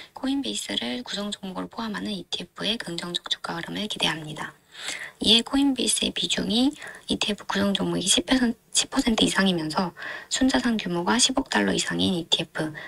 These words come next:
아크 핀테크 혁신 이티에프를 선-,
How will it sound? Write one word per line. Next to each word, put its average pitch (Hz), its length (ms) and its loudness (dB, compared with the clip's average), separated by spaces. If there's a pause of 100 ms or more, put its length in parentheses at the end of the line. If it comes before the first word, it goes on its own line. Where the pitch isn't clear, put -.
(240)
아크 247 600 -4 (160)
핀테크 - 400 -10
혁신 226 280 -6
이티에프를 - 1300 -12 (260)
선-, - 200 -8